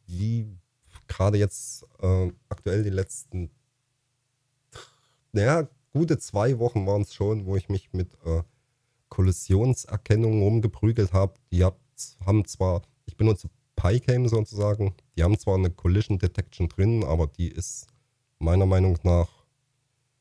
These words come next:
für mein, für meine Vorstellung war das nicht so zufriedenstellend. Ähm, und hab ich ein bisschen rumprobiert und gebastelt. Gibt da auch noch mal ein paar Videos dazu, denke ich mal, äh, was mich daran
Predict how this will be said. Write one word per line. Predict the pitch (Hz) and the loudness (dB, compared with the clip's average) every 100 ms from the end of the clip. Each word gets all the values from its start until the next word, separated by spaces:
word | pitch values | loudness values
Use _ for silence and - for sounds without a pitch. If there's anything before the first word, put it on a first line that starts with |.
| _ _ _ _ _ _ _ _ _ _ _ _ - | _ _ _ _ _ _ _ _ _ _ _ _ -10
für | - | 2
mein, | 92 95 107 131 127 117 110 95 _ _ | 4 6 4 4 2 2 0 -6 _ _
für | _ 95 | _ 0
meine | 95 107 127 | 4 4 4
Vorstellung | 127 120 131 123 | 2 2 2 4
war | 120 | 4
das | 120 - | 2 0
nicht | 117 117 | -2 -2
so | - 104 | -2 -2
zufriedenstellend. | 107 98 - 120 123 95 87 85 85 85 _ - - | 0 -2 0 0 0 0 2 2 2 0 _ -20 -4
Ähm, | 82 85 80 78 - _ _ _ _ _ _ _ _ _ _ _ | -2 0 0 -4 -8 _ _ _ _ _ _ _ _ _ _ _
und | 92 85 85 82 76 | 0 2 4 2 2
hab | 85 | 2
ich | 90 | 2
ein | |
bisschen | 98 - 87 | 0 0 0
rumprobiert | 78 117 - 95 98 101 98 90 | 2 0 0 -2 2 4 2 0
und | - 80 - | -6 -8 -8
gebastelt. | - 82 90 - 95 87 | -10 -2 -2 -2 -4 -4
Gibt | - 95 - | -4 -4 -2
da | |
auch | 92 92 | 0 2
noch | 90 | 2
mal | 90 | 0
ein | 82 | -2
paar | 82 | -2
Videos | 80 85 92 | -4 -4 -6
dazu, | - 85 - | -6 -8 -6
denke | 85 87 | -2 -2
ich | 85 - | -2 -2
mal, | 85 82 80 _ _ _ _ _ _ _ _ | 0 0 -2 _ _ _ _ _ _ _ _
äh, | 85 | 0
was | 80 80 82 - | 2 2 0 0
mich | 92 - | -2 0
daran | 85 85 92 92 | -2 2 2 0